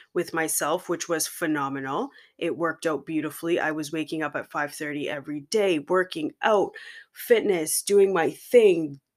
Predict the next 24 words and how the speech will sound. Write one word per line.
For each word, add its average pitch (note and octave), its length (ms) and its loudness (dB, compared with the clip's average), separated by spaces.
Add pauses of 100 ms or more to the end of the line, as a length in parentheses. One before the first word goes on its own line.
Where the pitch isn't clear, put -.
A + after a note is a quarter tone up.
journaling. G3 800 6
Like, D#3+ 320 0
oh F#3+ 140 -2
my F3+ 140 -2
gosh, E3+ 360 2
I E3+ 100 -2
had F#3 180 4
the F3+ 80 4
lifesavers E3 600 2
down D#3 220 6
pat. C#3 300 2
So D3+ 200 0 (280)
if - 120 -6
you G#3 100 0
know A3 100 8
what A3+ 100 4
the F3+ 100 0
lifesavers E3+ 640 0
are, E3 220 2
they're D3 220 0
silence, E3+ 640 2
affirmations, E3 1040 -4 (340)
um, D#3 280 -4
visualization, E3+ 1120 0